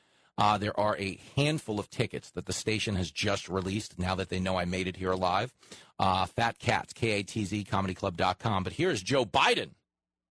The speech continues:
perhaps the most popular comedian <laughs> in the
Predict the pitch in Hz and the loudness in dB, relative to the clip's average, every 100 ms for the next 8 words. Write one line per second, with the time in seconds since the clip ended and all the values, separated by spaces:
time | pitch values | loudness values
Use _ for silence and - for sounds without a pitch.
0 | _ _ - 107 117 131 - 107 110 - | _ _ -4 0 2 0 0 -2 -2 -2
1 | - 127 135 127 - 113 127 143 104 - | 0 0 0 -2 -2 0 0 0 -2 0
2 | 151 | 0